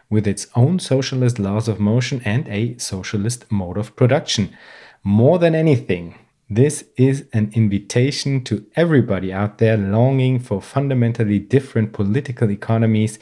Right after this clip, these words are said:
to please join the discussion.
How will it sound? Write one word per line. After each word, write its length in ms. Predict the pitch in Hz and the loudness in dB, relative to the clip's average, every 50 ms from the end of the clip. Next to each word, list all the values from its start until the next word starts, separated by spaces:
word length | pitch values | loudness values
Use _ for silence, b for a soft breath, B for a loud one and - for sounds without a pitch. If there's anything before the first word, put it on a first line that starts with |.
| B B B B B B B | B B B B B B B
to 180 | - 117 107 98 | -2 -2 -2 -2
please 600 | - - - - 107 120 147 185 208 208 - - b b b b b b - | -2 -8 -4 2 2 4 4 4 2 -2 -4 -12 b b b b b b -2
join 400 | - 123 117 123 135 151 151 156 | 0 2 2 2 2 0 0 0
the 100 | 147 139 | 0 2
discussion. 680 | 135 139 127 - - - 135 135 - - - - - | 2 0 0 -2 -2 -4 -4 -4 -4 -6 -12 -14 -16